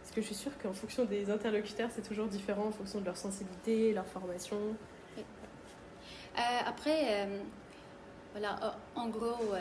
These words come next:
Speaker 2: c'est de, la définition de l'intelligence artificielle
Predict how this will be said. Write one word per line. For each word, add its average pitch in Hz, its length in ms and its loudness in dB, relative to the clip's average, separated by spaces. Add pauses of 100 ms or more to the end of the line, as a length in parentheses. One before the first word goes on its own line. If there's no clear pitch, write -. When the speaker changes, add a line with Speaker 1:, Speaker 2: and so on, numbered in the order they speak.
Speaker 2:
c'est 185 580 -4
de, 208 60 -2
la 208 80 4
définition 226 540 0
de 190 340 -2
l'intelligence 196 480 -4
artificielle - 540 -2